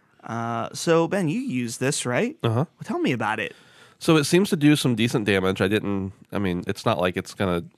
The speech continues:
Speaker 2: one-hit kill anybody like the old crossbow, or at least it didn't one-hit kill the monsters.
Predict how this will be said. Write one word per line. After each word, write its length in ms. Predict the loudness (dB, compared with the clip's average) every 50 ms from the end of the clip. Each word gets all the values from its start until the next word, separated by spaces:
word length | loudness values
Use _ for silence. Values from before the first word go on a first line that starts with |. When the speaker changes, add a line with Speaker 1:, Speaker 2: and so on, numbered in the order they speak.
| _ _ _
Speaker 2:
one-hit 360 | -2 -2 0 0 -4 -6 -4
kill 160 | -4 -2 0
anybody 400 | 0 0 0 0 2 2 2 2
like 240 | 0 0 -2 -4 -4
the 120 | -4 -2 0
old 160 | 0 -2 -2
crossbow, 420 | 0 0 0 0 0 _ 2 4
or 100 | 4 4 4
at 40 |
least 220 | 4 4 2 0 -2
it 60 | -2
didn't 200 | -2 0 0 2
one-hit 320 | 0 0 0 0 -4 -6 -6
kill 140 | -4 -4 -4
the 80 | -2 -2
monsters. 640 | 0 0 -2 -2 -4 -4 -4 -4 -4 -6 -8 -16